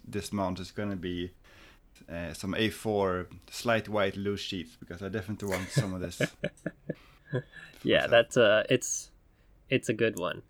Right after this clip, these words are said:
Speaker 2: Um, but we, we did talk about, and this is a little bit of a tangent, I suppose, but we, we talked a little bit about how unfortunate the naming of these <laughs> papers are.
Speaker 1: <laughs>
Speaker 2: I think Tomoe River was, was kind of just really catchy, right? And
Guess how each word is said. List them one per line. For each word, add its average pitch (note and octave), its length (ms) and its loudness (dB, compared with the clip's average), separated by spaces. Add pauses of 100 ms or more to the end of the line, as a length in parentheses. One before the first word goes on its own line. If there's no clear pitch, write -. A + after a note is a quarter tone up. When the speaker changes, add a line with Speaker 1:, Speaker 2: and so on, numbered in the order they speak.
(400)
Speaker 2:
Um, A#2 400 8 (1000)
but D#3 140 12
we, D3+ 140 12
we D#3+ 140 12
did E3+ 320 8
talk C#3+ 240 10
about, B2+ 300 10
and B2+ 180 -2
this A#2+ 100 0
is - 60 -4
a A#2+ 100 2
little B2 240 4
bit A2 140 2
of G2+ 100 -4
a F#2+ 60 -2
tangent, B2+ 440 0
I G#2+ 80 -4
suppose, G2+ 420 -6
but A2+ 160 -4
we, A#2+ 200 -4
we B2 100 4
talked - 320 2
a C3+ 60 4
little B2+ 220 2
bit A#2 160 2
about G#2 380 4 (400)
how B2 240 4
unfortunate A#2+ 760 0
the A#2+ 80 2
naming B2+ 640 2 (440)
of D#3+ 340 6
these F3 320 6
<laughs> - 60 4
papers F3+ 340 10
are. F#3 260 6 (160)
Speaker 1:
<laughs> - 160 -16
Speaker 2:
I D3 80 12
think E3 200 8
Tomoe D#3+ 500 8
River A#2+ 280 8
was, G#2 260 0
was A2+ 200 -4
kind C3 180 0
of G#2 80 -2
just - 180 -8
really A2+ 220 -2
catchy, - 460 2
right? - 200 -8
And G#2+ 180 -8